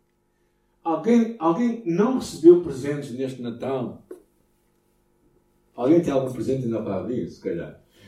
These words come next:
Mas imagina que tu recebes um grande presente, não é? Um presente que,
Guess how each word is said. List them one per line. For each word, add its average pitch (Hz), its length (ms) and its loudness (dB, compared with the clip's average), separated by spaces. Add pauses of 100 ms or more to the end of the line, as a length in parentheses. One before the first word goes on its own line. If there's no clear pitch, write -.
(200)
Mas 226 260 6
imagina 233 720 6
que 190 120 2
tu 185 180 4
recebes 190 640 2
um 170 160 6
grande 180 360 4
presente, 120 640 -4
não 110 120 -8
é? 127 40 -8
Um 143 140 -10
presente 170 580 4
que, - 340 4